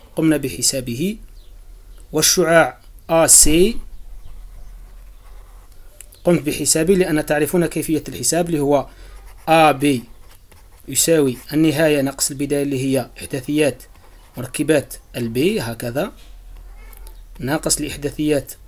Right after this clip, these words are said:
الآ، هنا عندكم زائد، تصبح لكم واحد، اثنان، أربعة، ها هو أمامكم، ونفس الطريقة بالنسبة إلى آ سي. لاحظ إلا أنه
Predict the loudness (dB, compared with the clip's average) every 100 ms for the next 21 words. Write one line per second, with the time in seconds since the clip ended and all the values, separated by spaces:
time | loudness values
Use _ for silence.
0 | -14 -12 -4 0 0 -2 -14 -18 -20 -20
1 | -20 -20 -20 -20 -20 -20 -20 -20 -20 -20
2 | -18 -18 -18 -18 -20 -20 -20 -20 -20 -12
3 | -8 -8 -8 -10 -10 -10 -10 -10 -12 -14
4 | -20 -20 -20 -20 -20 -20 -20 -20 -8 -2
5 | -2 0 0 0 -2 -2 -10 -14 2 4
6 | 4 2 -8 -14 -20 -20 -20 -20 -20 -20
7 | -18 -2 0 2 0 -2 -6 -4 -2 -2
8 | -4 -12 -6 -6 -2 -2 -2 -2 -4 -8
9 | -14 -20 -4 4 6 6 4 6 6 6
10 | 4 4 4 4 2 4 2 0 -4 -16
11 | -18 -12 2 4 6 4 0 -18 -20 -20
12 | -20 0 4 6 4 4 4 4 6 4
13 | 4 2